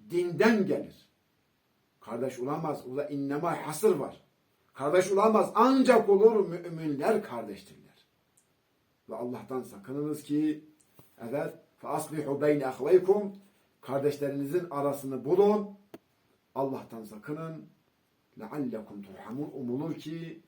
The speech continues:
ki muhakkaksız Allah'ın rahmetine kavuşasınız. Değerli kardeşlerim, eğer biz birbirimizi, yani birbirimize kardeş olmasak,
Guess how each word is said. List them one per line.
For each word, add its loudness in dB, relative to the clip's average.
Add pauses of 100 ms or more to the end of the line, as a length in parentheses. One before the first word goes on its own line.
(180)
ki -10
muhakkaksız -2 (360)
Allah'ın -6
rahmetine -10
kavuşasınız. -10 (880)
Değerli 6
kardeşlerim, 2 (580)
eğer 4
biz -4
birbirimizi, 0 (640)
yani -2
birbirimize -2
kardeş -8
olmasak, -8